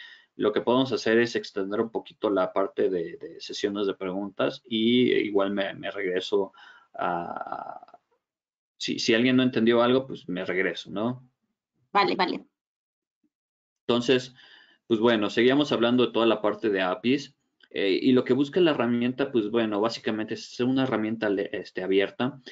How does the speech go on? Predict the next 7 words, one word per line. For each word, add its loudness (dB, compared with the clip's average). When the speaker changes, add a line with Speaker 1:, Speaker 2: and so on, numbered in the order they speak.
Speaker 1:
Les 6
voy 8
a 6
ser 2
honestos, 0
la 2
verdad, 4